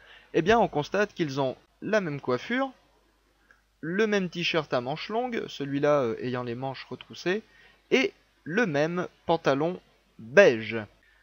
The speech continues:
Mesdames et messieurs, ou c'est un photomontage, ou bien ce mec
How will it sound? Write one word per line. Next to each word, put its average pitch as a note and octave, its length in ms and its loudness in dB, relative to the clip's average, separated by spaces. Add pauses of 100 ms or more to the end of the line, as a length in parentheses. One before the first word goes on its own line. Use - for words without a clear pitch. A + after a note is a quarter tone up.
(200)
Mesdames G#3 300 8
et E3 100 4
messieurs, E3+ 540 6
ou C4 160 0
c'est E3+ 180 0
un C3+ 80 6
photomontage, D#3+ 720 2 (160)
ou G3+ 80 -2
bien F3 220 0
ce E3+ 120 -4
mec C3+ 380 -4